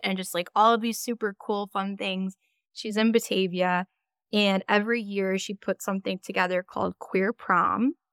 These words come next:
And that's where, you know, it, you can buy tickets. It's at, like, a venue,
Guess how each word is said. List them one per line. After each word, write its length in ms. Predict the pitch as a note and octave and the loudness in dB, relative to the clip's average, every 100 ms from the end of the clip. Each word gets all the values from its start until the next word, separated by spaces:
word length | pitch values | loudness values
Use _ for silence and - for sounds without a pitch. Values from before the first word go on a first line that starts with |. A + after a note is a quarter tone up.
| _ _ _ _ _ - | _ _ _ _ _ -4
And 480 | G3+ G3 F#3+ F#3+ - | -4 -4 -10 -12 -2
that's 400 | G#3 G3+ - - | 4 4 2 -12
where, 840 | G3+ G3+ F#3+ F#3+ F#3 F3+ F3+ F3+ - _ _ | -2 2 4 4 4 2 0 -2 -6 _ _
you 140 | A3+ G#3 | -4 -2
know, 380 | F3+ F3 F3+ - | -2 -4 -8 -12
it, 140 | F3 - | -12 -10
you 160 | A3+ | -10
can 220 | G#3 G#3 G#3 | -4 -2 0
buy 160 | F#3 | 0
tickets. 580 | F#3+ B3+ A#3+ A#3 A3 - | 0 0 2 2 0 -8
It's 180 | - - | -14 0
at, 320 | F#3 F3+ - | 2 2 0
like, 200 | G#3 F#3+ | -8 -6
a 100 | F3+ | -6
venue, 680 | F#3 G#3 G#3 G3+ G3 F#3+ F#3+ | -4 -4 -4 -6 -6 -4 -6